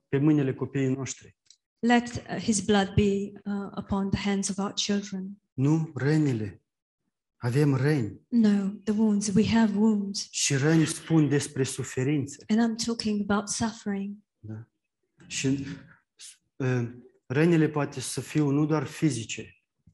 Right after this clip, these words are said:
Speaker 2: And wounds can be not necessarily physical.
Speaker 1: Adânc în sufletul meu, în mintea mea.
Speaker 2: Pain in my heart, in my mind.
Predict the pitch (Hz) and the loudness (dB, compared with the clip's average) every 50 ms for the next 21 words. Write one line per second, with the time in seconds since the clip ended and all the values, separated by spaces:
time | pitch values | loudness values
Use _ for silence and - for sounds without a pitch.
0 | - - 220 214 208 208 202 208 254 254 233 208 202 208 - - - - - 220 | -2 2 4 4 4 4 2 2 0 2 2 0 0 -2 -2 -4 -6 -2 0 2
1 | 214 208 208 - 220 220 214 208 208 202 220 208 214 214 - - - 220 202 190 | 2 4 6 6 6 6 6 6 6 4 4 4 4 2 2 2 -2 -2 -2 -2
2 | - - 254 233 - 196 - - 190 - - 110 110 107 151 170 175 160 147 - | 2 2 2 4 2 0 0 -2 -4 -4 -6 -8 -2 2 4 4 4 4 2 0
3 | 131 123 117 - - 139 127 - 131 120 - - 120 120 131 135 131 117 101 98 | -6 -8 -6 -6 -8 -8 -6 -6 -6 -6 -6 -4 -2 -2 -2 -2 -4 -6 -8 -8
4 | 101 104 113 123 139 151 147 135 - - 117 110 110 107 101 98 - _ _ _ | -8 -6 -4 0 0 0 0 -2 -4 -6 -8 -6 -6 -8 -8 -12 -16 _ _ _
5 | _ _ _ - - 233 233 220 202 208 208 202 196 208 208 208 202 196 - - | _ _ _ 2 4 4 4 6 4 2 2 4 4 6 6 4 4 0 0 0
6 | 240 247 233 220 226 - 208 202 202 196 202 208 220 233 240 220 208 202 196 202 | 2 4 4 2 2 0 2 2 4 4 6 6 6 6 4 4 2 0 -2 -4
7 | 220 | -6